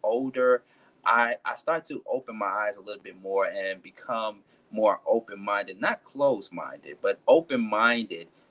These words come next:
to a lot of things happening around the world, because what is happening in different continents and different places around the world can affect us here in America.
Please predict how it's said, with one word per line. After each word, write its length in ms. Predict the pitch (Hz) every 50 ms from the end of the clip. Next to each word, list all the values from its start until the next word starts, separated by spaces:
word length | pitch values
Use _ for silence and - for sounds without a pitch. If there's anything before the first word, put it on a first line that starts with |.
| _
to 240 | _ - 127 117 104
a 40 | 104
lot 280 | 101 98 101 101 104
of 100 | 104 - -
things 260 | - 104 98 95 -
happening 420 | - 101 98 - - 95 95 95 92
around 280 | 90 92 95 92 - 90
the 60 | 90
world, 340 | 90 104 123 131 131 - -
because 320 | 98 - - - - -
what 140 | - - -
is 140 | - - -
happening 600 | - - 196 277 294 - 147 127 120 113 107 98 95
in 140 | 87 - - - _ _ _ _ _ _ _ _ _ _ _ _
different 320 | - 156 160 160 160 127 117
continents 720 | - - 151 139 120 - - - - 80 - - - -
and 240 | 117 107 101 92 -
different 360 | - 139 139 - 139 117 -
places 460 | - _ 123 123 127 117 - 113 - -
around 340 | 95 95 101 101 104 98 92
the 60 | 92
world 400 | 87 92 101 101 92 90 90 -
can 160 | - - 87
affect 380 | 90 - _ 107 104 - - -
us 120 | 87 -
here 240 | - - 95 87 85
in 80 | 82 80
America. 500 | 80 87 85 87 87 78 - - - -